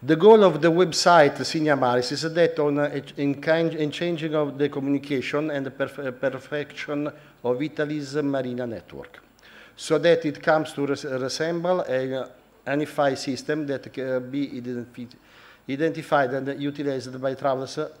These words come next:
as a gateway to Italy. Therefore, the,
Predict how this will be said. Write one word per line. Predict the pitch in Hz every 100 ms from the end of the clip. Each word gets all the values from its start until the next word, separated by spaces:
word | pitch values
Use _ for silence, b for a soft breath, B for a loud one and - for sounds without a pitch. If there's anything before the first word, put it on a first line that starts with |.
| -
as | 123
a | 135
gateway | 123 127 123 123 135 127 - _ -
to | - 104
Italy. | - - 67 _ _ _ _ _ B B B B B B B B B B
Therefore, | 123 175 175 185 185 170
the, | 165